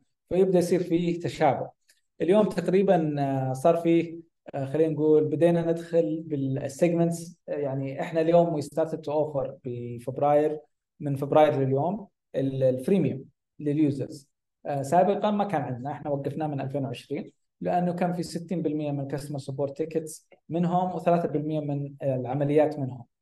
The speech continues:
فم-، يعني، آه، زي ما يقولون يعني ما تسوى وأنا ماني قادر أحلها. آه، ما هو الفوكس عندي.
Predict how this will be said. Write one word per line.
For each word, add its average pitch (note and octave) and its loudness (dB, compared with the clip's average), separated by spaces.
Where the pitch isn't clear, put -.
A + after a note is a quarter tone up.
فم-، D#3 -2
يعني، D3+ -4
آه، C#3 -2
زي D#3 2
ما E3 0
يقولون E3 0
يعني D3 -6
ما F#3 2
تسوى F#3 0
وأنا E3 2
ماني F3+ 0
قادر E3 6
أحلها. D3+ 0
آه، C#3+ -8
ما E3+ 0
هو E3+ 2
الفوكس C#3 -2
عندي. B2 -10